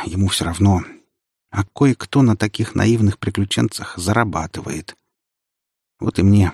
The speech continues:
предложили разок поучаствовать в разводе. Представили капитану матёрым контрабандистом, убедили в моей полезности. Там много разных людей завязано, все денежку хотят. Осуждаешь?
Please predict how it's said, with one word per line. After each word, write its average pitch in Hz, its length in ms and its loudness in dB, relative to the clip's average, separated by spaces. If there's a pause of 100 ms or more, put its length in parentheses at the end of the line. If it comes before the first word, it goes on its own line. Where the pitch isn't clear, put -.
(140)
предложили 107 500 2
разок 87 380 0
поучаствовать - 720 -6
в 101 40 -10
разводе. 80 520 -6 (920)
Представили 117 480 0
капитану 101 560 2
матёрым 95 480 2
контрабандистом, 104 920 2 (300)
убедили 120 380 4
в 98 80 6
моей 117 200 6
полезности. 101 720 0 (880)
Там 110 140 2
много 131 340 6
разных 87 320 0
людей 87 240 -2
завязано, - 640 -10 (140)
все 95 300 -4
денежку 92 500 -2
хотят. - 480 -10 (1300)
Осуждаешь? 98 840 -2